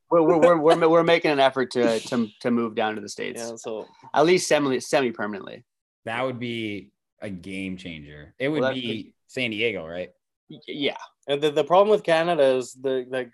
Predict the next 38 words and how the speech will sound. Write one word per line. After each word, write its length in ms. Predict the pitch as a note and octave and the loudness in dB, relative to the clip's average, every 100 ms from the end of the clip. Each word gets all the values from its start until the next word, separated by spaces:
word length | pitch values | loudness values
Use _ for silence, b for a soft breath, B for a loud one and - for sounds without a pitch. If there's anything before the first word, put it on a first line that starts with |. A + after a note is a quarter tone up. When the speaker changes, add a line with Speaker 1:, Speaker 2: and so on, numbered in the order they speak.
| - | -8
Speaker 2:
there's 220 | C3 C3 | -6 -2
only 600 | D#3 E3+ D#3 C#3 C3 - | -4 -2 0 0 -2 -10
so 300 | - - C3 | -18 -8 -6
many, 300 | B2 B2 B2 | -4 -4 -6
probably 240 | A#2 B2+ B2 | -4 -6 -4
half 260 | B2 B2 | -4 -6
a 40 | B2 | -4
dozen 360 | A#2 A#2+ B2 | -4 -2 -4
major 260 | A2+ A2+ A2+ | -8 -8 -10
cities 520 | - B2+ A#2+ A#2 A2 | -10 -10 -8 -10 -8
that 240 | A#2+ A2+ G#2+ | -8 -8 -10
you 180 | B2+ A#2 | -16 -10
can 160 | - | -10
really 280 | A2+ A#2 A#2 | -6 -6 -4
go 160 | A2+ A2 | -4 -6
play, 600 | - A2+ A2 A2 A2 - - | -4 -6 -4 -6 -8 -16 -14
like, 200 | A#2 A#2 _ | -14 -14 _
a 60 | A#2+ | -14
real 300 | A2+ A2+ A2 | -10 -8 -8
proper 400 | - A2+ G#2+ A#2 | -6 -8 -8 -14
venue 340 | G#2+ G2 A2+ | -14 -16 -14
at. 140 | F#2+ G#2+ | -10 -6
Speaker 1:
Yeah. 120 | - - _ _ | -6 -8 _ _
Speaker 2:
Where 280 | A2+ E2 D2 _ _ _ | -16 -16 -20 _ _ _
Speaker 3:
Yeah. 400 | G2 G2+ G2+ F#2+ F#2+ _ _ - | -6 -4 -2 -4 -10 _ _ 0
What, 240 | - D3 | 0 0
what 80 | D#3 | -4
do 80 | F#3+ | -4
you 60 | |
think 180 | F#3 F3 | -6 -6
Speaker 2:
But 100 | C#3 | -6
Speaker 3:
is 120 | C#3 | -8
Speaker 2:
they're 100 | B2+ | -8
Speaker 3:
the 60 | G#2 | -4
best 260 | A#2 A2+ | -2 -2
Speaker 2:
big. 60 | - | -6
Speaker 3:
city? 180 | B2 G2+ | -8 -10
Toronto? 600 | - F#2+ G2+ C3 C#3+ D3 | -10 -10 -8 -6 -8 -10